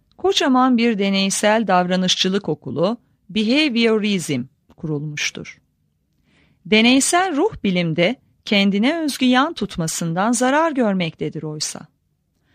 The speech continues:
Bütün bunlarla birlikte yavaş yavaş Freudçu düşünce de aydınlığa çıkmış,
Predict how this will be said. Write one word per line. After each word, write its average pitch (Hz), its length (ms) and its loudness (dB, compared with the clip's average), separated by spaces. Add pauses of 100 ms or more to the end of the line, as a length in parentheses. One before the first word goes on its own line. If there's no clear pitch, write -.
(200)
Bütün 285 420 0
bunlarla 208 560 2
birlikte 165 640 -4 (320)
yavaş 185 460 2
yavaş 285 400 2
Freudçu 254 560 -2
düşünce 156 540 -6
de 220 140 -2
aydınlığa 160 580 -4
çıkmış, - 600 -2